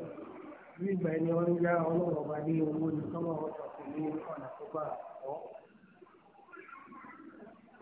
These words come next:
Bákan náà, àdìsá ní sallallahu alaihi wasallam. Nígbà tó ń fún wa ládùn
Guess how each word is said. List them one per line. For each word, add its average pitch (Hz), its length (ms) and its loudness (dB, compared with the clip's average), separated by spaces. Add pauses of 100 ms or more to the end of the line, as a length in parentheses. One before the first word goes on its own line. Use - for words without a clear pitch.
(1400)
Bákan 185 360 2
náà, 175 260 6 (120)
àdìsá 170 440 0
ní 170 120 2 (100)
sallallahu 165 540 0
alaihi 156 280 0
wasallam. 147 460 -4 (1300)
Nígbà 190 280 4
tó 180 100 2
ń 170 140 4
fún 175 180 2
wa 170 120 4
ládùn 185 420 6